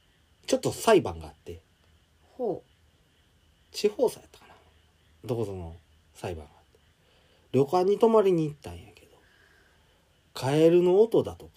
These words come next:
Speaker 1: 川の音がうるさくて眠られ-、眠れなかった。「どういうことだ？」つって訴えた人がいて。
Speaker 2: はあ。<laughs>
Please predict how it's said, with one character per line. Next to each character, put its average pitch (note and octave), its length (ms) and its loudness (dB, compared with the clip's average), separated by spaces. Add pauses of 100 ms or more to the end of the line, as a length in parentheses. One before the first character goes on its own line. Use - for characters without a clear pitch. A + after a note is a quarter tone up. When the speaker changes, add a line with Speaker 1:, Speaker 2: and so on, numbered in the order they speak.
(120)
Speaker 1:
川 F3 320 0
の D#3+ 180 0
音 D3+ 220 -6
が E2+ 100 -12
う D3 140 0
る E3+ 100 2
さ D#3+ 140 -4
く - 100 -16
て - 100 -12
眠 D#3+ 300 6
ら D#3 160 4
れ-、 C#3+ 240 0
眠 D#3 260 4
れ D3 120 6
な C3 120 -2
か B2+ 120 -18
っ - 100 -20
た。 - 80 -20 (140)
「ど F3 160 4
う D#3+ 60 -2
い D3 80 -2
う C3 40 -8
こ G#2 140 -18
と - 120 -20
だ？」 - 80 -20 (440)
つ - 120 -16
っ - 20 -20
て - 160 -8
訴 G#2+ 80 -10 (180)
え G#2 40 -4
た F2 100 -14
人 E2+ 140 -18
が E2 80 -18
い - 20 -20
て。 - 100 -20 (1600)
Speaker 2:
は E3+ 340 -6
あ。 - 40 -14
<laughs> A3+ 80 4